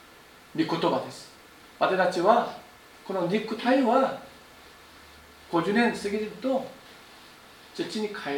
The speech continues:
ります。使徒の働き、これは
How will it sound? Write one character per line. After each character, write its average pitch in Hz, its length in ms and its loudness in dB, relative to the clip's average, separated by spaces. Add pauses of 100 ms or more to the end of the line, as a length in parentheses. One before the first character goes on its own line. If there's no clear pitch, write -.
り - 100 -6
ま - 120 -14
す。 - 220 -20 (3750)
使 - 180 -10
徒 233 100 8
の 226 80 8
働 196 340 4
き、 165 260 -2
こ 175 100 0
れ 214 80 8
は 170 340 8